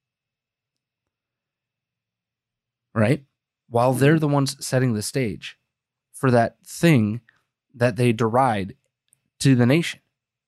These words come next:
So I ask myself a very simple question here. We've talked about this being about power and control.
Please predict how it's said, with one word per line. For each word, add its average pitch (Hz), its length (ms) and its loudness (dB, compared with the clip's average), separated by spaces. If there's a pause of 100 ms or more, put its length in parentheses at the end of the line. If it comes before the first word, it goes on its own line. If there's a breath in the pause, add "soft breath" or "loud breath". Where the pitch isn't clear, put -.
(1900)
So 180 200 2
I 175 60 4
ask 190 240 0
myself 170 400 0
a 127 60 -2
very 135 240 4
simple 131 300 -6
question - 420 -6
here. - 280 -20 (1500)
We've 131 220 2
talked 165 220 -6
about 139 240 0
this 117 140 -6
being 120 160 -4
about 104 240 -4
power 117 280 -2
and 104 140 -10
control. - 540 -4